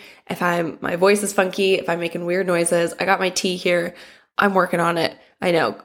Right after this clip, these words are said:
I know. It's been two and a half weeks. I'm not happy either. <laughs>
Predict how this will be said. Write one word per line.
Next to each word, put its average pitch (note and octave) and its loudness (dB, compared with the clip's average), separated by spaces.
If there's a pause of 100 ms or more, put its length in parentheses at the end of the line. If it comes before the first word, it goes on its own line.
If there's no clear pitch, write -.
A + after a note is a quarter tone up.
I G3 2
know. D#3+ 0
It's - -6
been A3 2
two A3 2
and G3+ 4
a G#3 4
half F#3+ 2
weeks. - -2
I'm F3+ 0
not F3+ -2
happy E3+ -4
either. - 2 (340)
<laughs> G#3+ -2